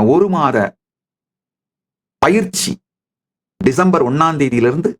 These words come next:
ஜனவரி ஒண்ணாம் தேதி வரைக்கும் கொடுக்குறேன். ஜனவரி ஒண்ணாம் தேதி கிளம்புங்க. வெறும் ஒரு வருஷம், ரெண்டாயிரத்தி இருபத்தி ஆறு வாழ்க்கையின்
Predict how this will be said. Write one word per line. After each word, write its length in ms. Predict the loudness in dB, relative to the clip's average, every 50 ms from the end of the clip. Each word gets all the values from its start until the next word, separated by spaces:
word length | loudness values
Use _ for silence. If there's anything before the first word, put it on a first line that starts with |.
| _ _ _ _ _ _ _ _ _ _ 0
ஜனவரி 300 | 0 2 2 2 0 0
ஒண்ணாம் 280 | 0 0 0 0 0 0
தேதி 160 | 0 2 2 0
வரைக்கும் 300 | 0 0 -2 -4 -4 -4 _ _ _ _ _ _ _ _ _ _ _ _ _ -2
கொடுக்குறேன். 340 | 0 0 0 -2 -2 -4 -6 _ _ _ _ _ _ _ _ _ _ _ _ _ _ _
ஜனவரி 300 | -2 0 2 2 2 0 0 0
ஒண்ணாம் 260 | 0 0 0 0 0
தேதி 140 | 0 -2 -2
கிளம்புங்க. 380 | -2 -2 -2 0 0 -2 -4 -4 -6 _ 0
வெறும் 260 | 0 0 0 -2 -2 -2 0
ஒரு 220 | 2 2 2 2 2 2
வருஷம், 380 | 0 -2 -4 -6 -8 -10 -10 -12 _ _ _ _ _ _ _ _ _ _ _ _ _ -2
ரெண்டாயிரத்தி 840 | -2 0 2 0 0 0 0 -2 -2 -2 -4 -4 -6 -6 _ -4 -4 -4 _ _ _ 0
இருபத்தி 440 | 0 2 2 0 -2 -4 -4 -4 0 0 2 0
ஆறு 180 | 0 -2 -4 -8 -14 _ _ _ _ _ _ _ _ _ _ _ _ _ _ _ _ _ _ _ _ _ _ _ _ _ 0
வாழ்க்கையின் 760 | 2 2 2 0 -2 -6 -4 -2 0 0 2 2 0 0